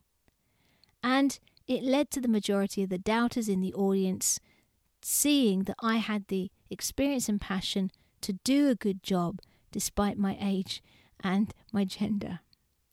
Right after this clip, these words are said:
So, let's now circle back to Brené, Simon and Captain America to see if their signature talks also had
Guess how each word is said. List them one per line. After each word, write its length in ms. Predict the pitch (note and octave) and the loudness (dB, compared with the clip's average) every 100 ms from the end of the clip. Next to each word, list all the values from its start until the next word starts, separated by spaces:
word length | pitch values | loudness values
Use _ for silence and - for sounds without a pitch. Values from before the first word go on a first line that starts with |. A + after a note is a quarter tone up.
| _ _ _ _ _ _ _ _ _ | _ _ _ _ _ _ _ _ _
So, 460 | - D4+ C#4+ G3+ A#3 _ _ _ _ _ _ _ | 2 6 6 4 -2 _ _ _ _ _ _ _
let's 280 | A3 D4 - | -4 -2 0
now 400 | D4+ C#4+ G#3 F#3 G#3+ | 0 2 0 -2 -2
circle 480 | - A3+ G3+ G3+ | 2 2 2 -2
back 540 | F#3+ A3+ G#3 - - - | -2 -2 -4 -6 -14 -10
to 80 | G3 | -8
Brené, 560 | F#3 G#3+ G#3+ F#3+ F#3 - - | -2 0 0 0 -4 -6 -4
Simon 420 | G#3+ G3+ G3 G3+ | 0 0 -2 -2
and 160 | G#3 | -6
Captain 320 | - G#3+ - F#3+ | -4 -6 -4 -2
America 640 | F#3+ C#4+ A#3 - - F3 _ _ _ _ - | 0 0 0 -4 -8 -8 _ _ _ _ -8
to 100 | G#3+ | -4
see 320 | - B3 - | 0 0 -2
if 100 | G3+ | -4
their 360 | G#3+ A#3+ D#4+ D#4+ | -2 0 0 0
signature 540 | - C4 F#3+ - F#3+ | -2 -2 -4 -4 -8
talks 480 | - F#3 - - - - | -4 -4 -4 -6 -4 0
also 400 | A3+ B3+ C4 B3 | 0 2 0 0
had 400 | F3+ G3 F#3+ | 0 0 0